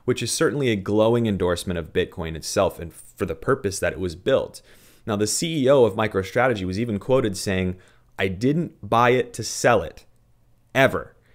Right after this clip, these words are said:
indicating that this is a vote of confidence for a world where Bitcoin is a universally recognized means of trade and a stable one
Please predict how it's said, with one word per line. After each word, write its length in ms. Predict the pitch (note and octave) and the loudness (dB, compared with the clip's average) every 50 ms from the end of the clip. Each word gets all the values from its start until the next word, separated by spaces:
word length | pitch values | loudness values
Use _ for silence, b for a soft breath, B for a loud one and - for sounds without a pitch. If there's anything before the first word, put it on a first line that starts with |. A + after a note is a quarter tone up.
| b b b | b b b
indicating 520 | b B2+ B2+ C3 B2 - C#3+ C3 A#2+ A2+ | b -2 -2 -2 -2 0 -2 -2 0 -2
that 120 | G#2+ E2+ G2 | -2 -2 -2
this 140 | A#2+ A#2 C#3 | -2 -4 -4
is 140 | C3 A#2+ | -2 -2
a 100 | B2+ A#2+ | 0 0
vote 340 | A2 F#2 F2 G2 A#2 D3+ D#3 | 0 -2 0 4 6 6 6
of 140 | C3+ A#2+ - | 6 4 2
confidence 560 | - A2+ G2+ G2 - - G2 F#2 F#2+ - - | 0 0 0 0 0 -2 -2 -2 -2 -4 -6
for 180 | - - G#2+ A2 | -4 0 2 2
a 80 | G#2 | 4
world 280 | G#2 A2 B2 B2+ B2+ A#2+ | 4 4 4 4 2 2
where 180 | A#2 A#2+ A2+ F#2+ | 2 2 2 2
Bitcoin 480 | - G#2+ G#2+ - - A#2 A2 A2 A2 | 2 0 0 0 -2 -4 -4 -4 -4
is 100 | G#2 G2 | -4 -4
a 60 | G2+ | -4
universally 720 | F#2 E2+ F#2 G#2 A2+ A2 G2+ G2+ F#2+ F#2+ - - F#2+ G2+ F#2 | -6 -4 -2 -2 -2 -2 -2 -2 -2 -2 -4 -6 -6 -6 -6
recognized 760 | B1 E2+ F#2+ G#2+ A#2 - A#2+ A#2 A2 G#2+ G#2+ G#2 G2+ G2 - | -4 -2 -2 -2 -2 -4 -6 -8 -4 -4 -2 -2 -4 -4 -4
means 280 | F#2+ F#2+ F#2 F#2 F2 F2+ | -4 -2 -2 -2 -4 -4
of 120 | E2+ D2+ | -8 -10
trade 420 | - - - A2 G2+ F#2+ F#2 E2+ - b b b b b | -10 -4 -2 0 0 0 0 -2 -6 b b b b b
and 140 | G2+ G2 | -6 -6
a 40 | G2 | -6
stable 460 | - - - D#3+ D#3+ E3+ D#3 B2+ A2 | -6 -4 0 2 2 2 2 2 0
one 240 | F#2+ F2 F2 F2 D#2+ | 0 -2 -4 -6 -8